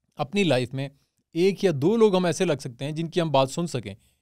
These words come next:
"यार मुझे तुमसे थोड़ी बात करनी है यार, मैं बहुत परेशान हूँ।" "अच्छा आओ बैठते हैं, बैठ के बात करते हैं, क्या मसला है, क्या हुआ?" थोड़ा सा टाइम निकालना पड़ता है। सेल्फ डेडिकेशन जो है ना वो भी कोई चीज़ है और एक सिविक, सिविक ड्यूटी भी कोई चीज़ है कि मैं किसी की हेल्प कर रहा हूँ।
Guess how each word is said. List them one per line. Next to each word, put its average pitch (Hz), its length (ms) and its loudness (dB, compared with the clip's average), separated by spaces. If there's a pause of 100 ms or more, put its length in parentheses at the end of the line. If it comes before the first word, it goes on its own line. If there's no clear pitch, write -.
(120)
"यार 139 100 0
मुझे 151 160 -2
तुमसे 151 240 -8
थोड़ी 135 240 -2
बात 120 260 -2
करनी 110 260 -4
है 110 80 -6
यार, 110 160 -4
मैं 123 200 -4
बहुत 139 220 0
परेशान 127 420 -4
हूँ।" 98 80 -12 (300)
"अच्छा - 180 -10
आओ 123 160 -6
बैठते 110 340 -8
हैं, 135 100 -12 (340)
बैठ 110 200 -8
के 123 100 -10
बात 104 220 -6
करते 107 260 -12
हैं, 143 240 -14
क्या 120 120 -10
मसला 104 300 -14
है, 123 160 -20
क्या 104 140 -10
हुआ?" 139 200 -20 (600)
थोड़ा 147 100 -2
सा 170 100 -6
टाइम 147 200 -2
निकालना 143 380 -4
पड़ता 131 280 -8
है। 151 60 -10
सेल्फ 170 400 -2 (280)
डेडिकेशन 139 680 -4
जो 135 100 -6
है 147 40 -6
ना 170 60 -6
वो 139 120 -2
भी 143 100 -2
कोई 139 160 -4
चीज़ 113 320 -6
है 117 100 -6 (380)
और 151 80 -4
एक 160 80 -4
सिविक, 190 440 -2
सिविक 196 320 -2
ड्यूटी 180 260 0
भी 180 100 -2
कोई 131 160 -2
चीज़ 110 240 -8
है 170 60 -8
कि 190 100 -8
मैं 175 160 -2
किसी 175 180 -2
की 170 100 -6
हेल्प 151 180 -2
कर 107 180 -2
रहा 95 60 -10
हूँ। 101 80 -14